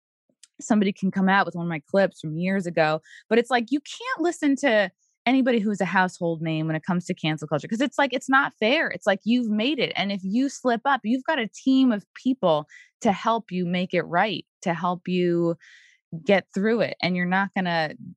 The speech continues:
ruin, you know, all your future sources of,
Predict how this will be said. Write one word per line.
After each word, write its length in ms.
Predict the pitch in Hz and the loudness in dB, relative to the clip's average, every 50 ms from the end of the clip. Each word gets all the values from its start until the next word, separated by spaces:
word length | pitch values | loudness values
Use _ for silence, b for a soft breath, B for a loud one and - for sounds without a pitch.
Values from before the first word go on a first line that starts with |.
| _ - 170 156 | _ -18 -12 -8
ruin, 340 | 175 196 196 196 180 175 - - - _ _ _ - | -6 -4 -4 -2 -4 -4 -6 -10 -14 _ _ _ -12
you 100 | 156 156 | -10 -8
know, 180 | 139 135 - - - | -6 -6 -8 -8 -6
all 160 | 165 175 180 | -4 -4 -2
your 140 | 190 175 175 | -4 -4 -8
future 380 | - - 196 185 - - 170 | -6 -6 -6 -6 -4 -6 -8
sources 640 | 160 - - 170 175 180 - 170 165 156 156 - - _ _ _ - | -8 -4 -4 -4 -4 -2 -4 -4 -4 -4 -6 -10 -18 _ _ _ 0
of, 220 | 156 147 143 | 0 0 0